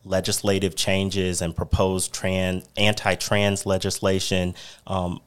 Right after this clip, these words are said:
are centered at erasure of L G B T Q I A plus in pub-, people in public spaces in ways that,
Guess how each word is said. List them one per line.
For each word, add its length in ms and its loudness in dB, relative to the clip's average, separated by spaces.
are 260 4
centered 480 2
at 300 2
erasure 720 0
of 420 4
L 120 2
G 100 -2
B 180 -4
T 200 -4
Q 240 0
I 160 4
A 80 0
plus 380 2
in 200 -2
pub-, 300 2
people 360 2
in 160 -2
public 400 2
spaces 720 0
in 160 2
ways 320 4
that, 260 4